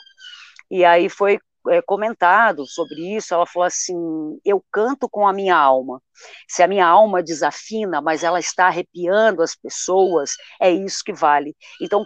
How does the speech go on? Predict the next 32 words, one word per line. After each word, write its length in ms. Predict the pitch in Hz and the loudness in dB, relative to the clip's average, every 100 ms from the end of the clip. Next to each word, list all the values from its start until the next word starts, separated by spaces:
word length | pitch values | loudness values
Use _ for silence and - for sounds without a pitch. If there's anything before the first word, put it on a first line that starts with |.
| - | 0
quantas 460 | 240 320 277 208 | 0 4 2 2
vezes, 480 | 147 190 320 165 - - | 2 2 2 -2 -14 2
tecnicamente, 1080 | 214 240 220 196 - 165 165 185 202 - - - - | 4 4 0 -8 -2 -2 -2 -6 -6 -14 -16 -16 -4
a 80 | 160 | -4
gente 260 | 190 190 | -4 -6
não 100 | 208 | -6
vê 120 | 175 196 | -6 -6
pessoas 460 | 185 - 190 185 | -6 -6 -6 -4
cantando 380 | - 175 190 185 | -4 -4 -4 -4
de 100 | 165 | -6
forma 320 | - 185 196 - | 0 0 0 -2
impecável, 1200 | 269 339 - - - _ - 170 165 - 139 120 - _ _ - | -2 -2 -2 0 0 _ 2 4 2 0 -8 -8 -12 _ _ -2
mas 200 | 160 185 | -2 -2
o 80 | - | -4
pelo 300 | 226 226 226 | 4 6 6
não 160 | 214 214 | 4 2
arrepia? 640 | 175 185 - 170 143 127 - _ _ | 0 -4 -8 -10 -6 -8 -10 _ _
Então, 560 | 190 349 - 202 226 254 _ _ _ _ | -8 -4 2 4 2 -4 _ _ _ _
é 140 | 196 | 0
isso. 480 | 208 180 156 - 139 _ | 2 0 -4 -8 -14 _
Todo 260 | - 233 214 | 2 2 2
mu-, 120 | 214 | -2
a 100 | - | -2
música 340 | 196 269 294 302 | 0 -2 -4 -6
está 240 | - 233 | -2 0
pra 160 | - 208 | 2 0
todo 240 | 202 185 | -2 -4
mundo, 280 | 180 131 120 - _ - | -6 -8 -10 -16 _ -14
né? 360 | 139 160 214 | -4 2 2
Então, 180 | 160 190 | 2 0
você 120 | 180 | -2
pode 300 | 190 196 185 | 0 0 0